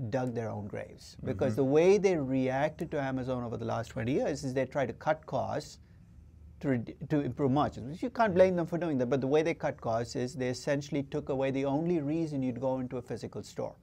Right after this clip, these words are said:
Speaker 2: Mm-hmm.
Speaker 1: which is to get help, to get, you know, service, and they
Speaker 2: Merch-,
Speaker 1: cut
Speaker 2: great merchandising
Speaker 1: So they, in a
Speaker 2: experience.
Speaker 1: sense, have made it so unpleasant to actually shop in a, in a physical retail store that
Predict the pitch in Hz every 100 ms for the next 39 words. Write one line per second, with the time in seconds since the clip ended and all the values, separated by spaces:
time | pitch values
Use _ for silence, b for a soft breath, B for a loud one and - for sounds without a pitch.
0 | - 98 95 107 110 - 143 139 120 127
1 | 120 110 107 160 143 147 120 120 117 -
2 | 127 110 - - 180 165 156 - - 147
3 | 147 143 - 156 147 - 98 98 101 101
4 | 95 92 92 175 175 202 202 185 180 190
5 | 185 180 151 156 175 170 165 - - 151
6 | 147 147 135 - 135 135 - 139 156 208
7 | 240 - 127 117 - 123 117 - 135 120
8 | 117 120 113 110 - 120 113 - 135 117
9 | - 113 107 120 113 120 110 - 117 113
10 | 120 131 143